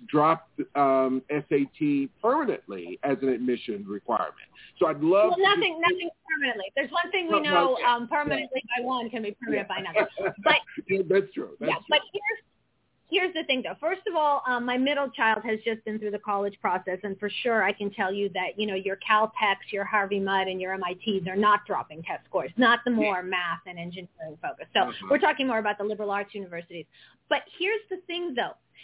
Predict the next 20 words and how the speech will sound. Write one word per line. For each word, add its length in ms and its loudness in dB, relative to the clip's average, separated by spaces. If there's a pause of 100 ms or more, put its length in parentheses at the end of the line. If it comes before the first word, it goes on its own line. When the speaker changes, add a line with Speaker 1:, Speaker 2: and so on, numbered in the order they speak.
(220)
Speaker 2:
That 340 2
means 640 -4 (320)
that 340 2
the 100 -2 (140)
personal 480 -6 (120)
statement, 580 -4 (360)
the 160 -4 (120)
essays, 580 2 (460)
all 240 4
of 100 0
Speaker 1:
Uh-huh. 60 -6
Speaker 2:
those 180 0 (120)
things 260 -2
are 80 -2
gonna 200 -4
become 440 0
much, 280 0
much 300 -2
more 200 0
important. 520 -2